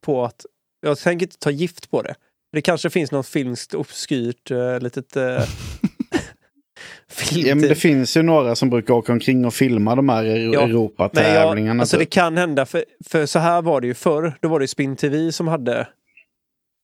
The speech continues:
Speaker 1: eh, European Open.
Speaker 3: Ja.
Speaker 1: Det var ju Jussi själv som styrde detta, och jag kan tänka mig att Jussi är rätt så sugen på att ha kvar det inom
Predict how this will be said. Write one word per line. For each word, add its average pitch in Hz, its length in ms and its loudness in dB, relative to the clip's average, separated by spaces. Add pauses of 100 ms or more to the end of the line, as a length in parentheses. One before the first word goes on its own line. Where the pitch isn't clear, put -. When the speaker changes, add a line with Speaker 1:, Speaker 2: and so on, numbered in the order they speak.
Speaker 1:
eh, 127 400 -2 (160)
European 131 340 -2
Open. 123 260 -8 (760)
Speaker 3:
Ja. 101 380 0 (120)
Speaker 1:
Det 147 100 0
var 143 100 2
ju 143 60 -2
Jussi 147 340 -4
själv 156 300 0
som 147 160 -4
styrde 135 260 -2
detta, 123 200 -4
och 127 100 -2
jag 135 120 -2
kan 143 160 -2
tänka 147 300 -2
mig 143 80 0
att 139 80 -4
Jussi 131 540 -2
är 123 320 0
rätt 131 240 -8
så - 160 -6
sugen 131 400 -4
på 131 120 -8
att 131 40 -2
ha 131 80 -2
kvar 131 500 -4 (640)
det 135 240 -2
inom 127 460 -4